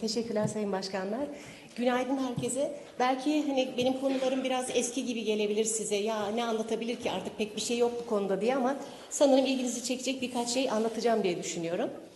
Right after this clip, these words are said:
Difteri aslında yaygın aşılama programlarıyla gerçekten çocuklarda çok başarı ulaşıldı. Hemen hemen bütün dünyada artık eliminasyon noktasına gelindi. Çocuklar açısından özellikle. Eskiden bayağı bir sıkıntılıydı. Dün de konuşuldu ya,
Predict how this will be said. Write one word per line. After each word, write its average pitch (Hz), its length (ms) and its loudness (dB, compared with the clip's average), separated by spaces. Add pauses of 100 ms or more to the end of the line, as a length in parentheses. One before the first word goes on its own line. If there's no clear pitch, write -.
(1400)
Difteri 320 400 2
aslında 311 300 2
yaygın 302 360 2
aşılama 277 320 2
programlarıyla 247 680 2
gerçekten 226 520 0
çocuklarda 208 500 0
çok 262 240 -2
başarı 220 320 2
ulaşıldı. 214 680 0 (440)
Hemen 247 220 2
hemen 240 220 2
bütün 254 300 -2
dünyada 202 600 2
artık 202 520 -2
eliminasyon 220 600 2
noktasına 208 460 0
gelindi. 208 440 4
Çocuklar 220 380 2
açısından 175 440 0
özellikle. 165 500 -2
Eskiden 202 460 0
bayağı 196 280 2
bir 214 60 -4
sıkıntılıydı. 208 640 0
Dün 226 120 2
de 240 60 4
konuşuldu 226 520 0
ya, 202 180 2